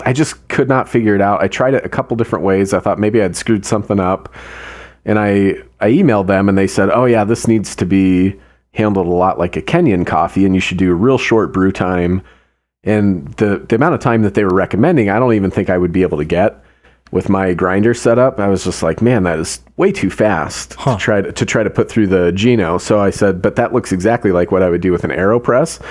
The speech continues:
Speaker 1: So I put it through the AeroPress, and it was fantastic. It wa-, I mean, it was, like, almost undrinkable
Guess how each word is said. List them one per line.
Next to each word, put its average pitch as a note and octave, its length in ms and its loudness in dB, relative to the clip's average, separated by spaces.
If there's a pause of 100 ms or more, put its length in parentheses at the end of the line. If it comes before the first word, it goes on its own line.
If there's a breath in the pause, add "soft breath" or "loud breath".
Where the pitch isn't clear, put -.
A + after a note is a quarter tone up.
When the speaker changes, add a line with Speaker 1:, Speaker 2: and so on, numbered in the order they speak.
(320 loud breath)
Speaker 1:
So - 120 -2
I - 20 2
put D3 160 0
it - 80 -4
through A#2+ 140 2
the F#2 100 2
AeroPress, G#2+ 480 0
and G#2 100 0
it D#2+ 60 -4
was F2+ 100 -6
fantastic. F#2 840 -2
It G#2 40 2
wa-, A2 100 4
I A2+ 100 2
mean, B2 100 4
it C3 40 2
was, C3 180 2 (240)
like, G2+ 240 0 (420)
almost C#3+ 440 0
undrinkable G#2 880 0